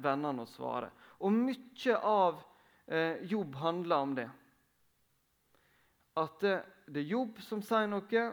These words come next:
og så kommer disse vennene en etter en. I tre runder så er de tre første vennene som, som på en måte tar, eh, og kommer med en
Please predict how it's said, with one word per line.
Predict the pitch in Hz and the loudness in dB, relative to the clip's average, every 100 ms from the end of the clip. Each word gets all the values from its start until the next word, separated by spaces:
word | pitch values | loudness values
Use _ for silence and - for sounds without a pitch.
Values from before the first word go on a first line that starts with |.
| - | -6
og | 196 | -6
så | - 180 | -6 -8
kommer | - 202 175 143 143 120 | 0 2 2 0 0 -2
disse | 160 151 160 | -6 -6 0
vennene | 160 156 151 143 | 0 2 -2 -2
en | 160 151 127 | -2 0 -4
etter | 123 135 | -4 -4
en. | 127 127 | -4 -6
I | 139 | -6
tre | - 226 220 202 | 0 4 4 2
runder | 208 214 180 180 208 - - _ | 0 0 2 2 2 -10 -20 _
så | - 185 185 - _ _ | -4 0 0 -4 _ _
er | - 170 | 2 2
de | 160 | 2
tre | - 190 180 | -2 -2 -2
første | - 156 - 185 | -2 -10 -6 -2
vennene | 147 143 160 156 123 | 0 0 0 -2 -4
som, | - 135 127 - - _ | -6 -6 -6 -10 -20 _
som | - 147 | -10 -6
på | 143 | -4
en | 143 | -4
måte | 151 151 139 | -4 -8 -14
tar, | - 160 139 139 123 - _ | -4 0 0 0 -4 -18 _
eh, | 135 123 117 117 - _ _ _ - _ _ _ _ _ _ _ _ _ | -6 -4 -8 -12 -16 _ _ _ -20 _ _ _ _ _ _ _ _ _
og | 139 | -16
kommer | - 180 143 127 | -2 -2 -2 -4
med | 123 123 | -6 -6
en | 131 127 | -6 -8